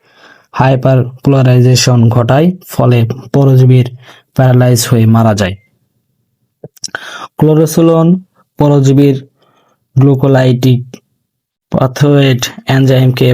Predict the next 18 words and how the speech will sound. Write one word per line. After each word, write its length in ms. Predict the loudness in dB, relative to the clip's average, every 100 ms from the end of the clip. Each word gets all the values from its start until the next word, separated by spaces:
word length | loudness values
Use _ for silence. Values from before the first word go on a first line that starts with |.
| 0
বাধা 260 | 0 0 0 -2
প্রদানের 560 | 0 0 2 2 0 -2 -2 0
মাধ্যমে 360 | 0 0 0 0
পরজীবীকে 680 | 0 0 2 0 0 -2 -4 -8 _ _ _ _ _
মেরে 280 | -2 2 0 0
ফেলে। 240 | 0 0 0 -2 -2
এছাড়া 360 | -2 -2 -2 -2 -4 -10 _ _ _ _ -4
ইহা 280 | 0 2 0 -2 -2
পরজীবীর 540 | 0 2 2 2 -2 -6 -20 -20 _ _ -4
এটিপি 340 | 0 0 0 0 0 0
এর 120 | 0 -2 -8 -16 _ _ _ _ _ _ _
মাত্রাকে 560 | -2 -2 0 -2 0 0 -2 -6 _ _ -4
বাধাগ্রস্ত 580 | 0 2 2 2 0 -2 -2
করে। 180 | -2 -2 -6 -16 _ _ _ _ _ -2
নির্দেশনা 540 | 0 0 0 0 0 0 -4 -12 _ _ _ _ _ _ _ _ -20 -20 _ _ 0
বা 120 | 2 0 -2 -6 -2
কোন 120 | 0
কোন 100 | 2